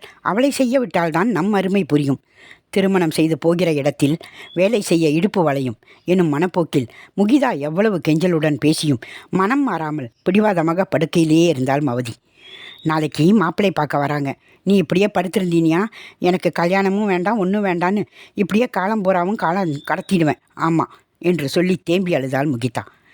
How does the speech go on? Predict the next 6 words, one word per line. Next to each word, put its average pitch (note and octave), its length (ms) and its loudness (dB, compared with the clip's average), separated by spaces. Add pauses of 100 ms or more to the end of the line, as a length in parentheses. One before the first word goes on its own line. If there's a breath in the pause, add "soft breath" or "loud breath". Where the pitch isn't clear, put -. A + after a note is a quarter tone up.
(320 loud breath)
காலையில் D#3 400 -2
சண்முகம் D#3+ 520 -2
அம்மா B2+ 260 -2
வரச் C3+ 260 -2
சொல்லியபடி C3+ 440 0
வந்திருந்தார். A#2 560 -4